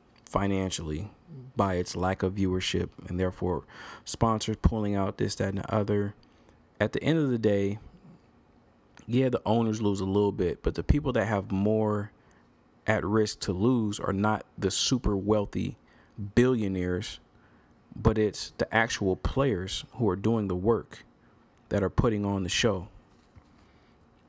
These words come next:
So the N F L is seventy percent black,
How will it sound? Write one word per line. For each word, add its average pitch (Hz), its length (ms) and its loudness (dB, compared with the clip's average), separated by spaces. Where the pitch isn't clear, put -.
So 104 460 2
the - 140 -4
N 135 120 4
F - 180 -2
L 110 460 2
is 98 440 0
seventy 113 480 2
percent 95 400 0
black, 78 380 -4